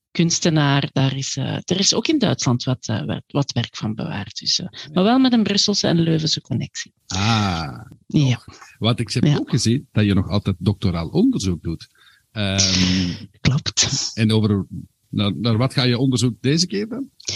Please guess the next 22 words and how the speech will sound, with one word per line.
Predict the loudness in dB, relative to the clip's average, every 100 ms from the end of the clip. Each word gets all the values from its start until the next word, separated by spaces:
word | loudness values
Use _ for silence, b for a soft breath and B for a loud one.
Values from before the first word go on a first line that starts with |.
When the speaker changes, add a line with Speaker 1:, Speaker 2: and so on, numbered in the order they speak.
| B B B -8
Speaker 1:
Ja, | 0 2
ik | 2 2
blijf | 2 4
zo'n | 4
beetje | 4 2
in | 2
die, | 4 2 2
in | 0
die | 2
Brusselse | 0 2 2 2 0
en | 2 2
Leuvense, | 2 0 -4 -4 -4 -4
eh, | -6 -6 -2
connectie | 0 2 0 -2 -4 -4
zitten. | -2 -2 0 0 2 2
En | 0
mijn | 0 0
onderzoek | 0 -2 -4 -8 -10 -12 _ _
is, | -2 -2 -4 -4 -6
is | -6 0
eigenlijk, | 2 4 2 2
ehm, | 2 4 4